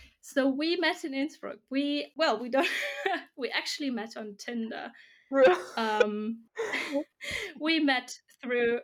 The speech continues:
Speaker 1: mutual friends on a holiday in Italy, let's put it that way. And we've been good friends ever since, and I'm so glad to have you in my life.
Speaker 2: Me too. Yeah,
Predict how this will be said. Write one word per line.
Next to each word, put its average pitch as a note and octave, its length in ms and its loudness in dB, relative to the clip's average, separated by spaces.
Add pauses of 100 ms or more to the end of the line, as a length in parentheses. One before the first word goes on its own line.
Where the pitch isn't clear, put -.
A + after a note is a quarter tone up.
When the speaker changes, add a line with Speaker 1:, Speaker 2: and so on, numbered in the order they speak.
Speaker 1:
mutual C#4 500 0
friends G#3+ 640 -8
on A3+ 120 -2
a A3 80 -2
holiday A3 440 0
in G#3 80 0
Italy, G#3+ 520 -6
let's A3 220 -8
put G#3+ 200 -10
it G#3 140 -8
that G3+ 300 -6
way. C4+ 360 -6 (440)
And G#3+ 560 -2
we've A#3+ 320 -10
been A3+ 460 -2 (100)
good A#3+ 160 -10
friends A3+ 340 -4
ever A3+ 220 -12
since, A#3+ 480 -4
and G3+ 100 -4
I'm G#3+ 160 -6
so A3 300 -6
glad G3+ 300 -4
to A3 120 -8
have G3+ 240 -8
you G#3 100 -2
in G3+ 140 -2
my G3+ 160 -2
life. A#3 320 -4 (140)
Speaker 2:
Me G#3 180 -14
too. C4 320 -2
Yeah, A3+ 240 2